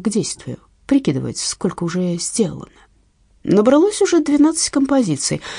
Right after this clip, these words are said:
Солдаты, несколько женщин, ребенок, больше всего солдат. Раненые, торжествующие, умирающие на коленях или лежащие. Вот этот с вытянутой рукой. Эдуард был очень доволен этой рукой.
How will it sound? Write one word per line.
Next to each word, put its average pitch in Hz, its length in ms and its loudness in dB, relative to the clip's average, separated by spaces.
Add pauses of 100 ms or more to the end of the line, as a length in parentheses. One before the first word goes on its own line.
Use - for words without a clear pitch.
(320)
Солдаты, 247 640 4 (160)
несколько 160 360 -2
женщин, 185 640 0
ребенок, 160 640 2
больше 156 340 -2
всего 165 180 -2
солдат. 160 480 -8 (440)
Раненые, 208 580 -2
торжествующие, 160 960 -2 (420)
умирающие 160 760 4
на 190 60 -2
коленях 151 600 0
или 139 240 0
лежащие. 147 680 -2 (400)
Вот 151 340 0
этот - 380 -4
с - 160 -4
вытянутой 202 460 -2
рукой. 196 380 -4 (640)
Эдуард 233 320 2
был 277 120 4
очень 302 400 8
доволен 311 420 4
этой 175 240 2
рукой. 143 360 0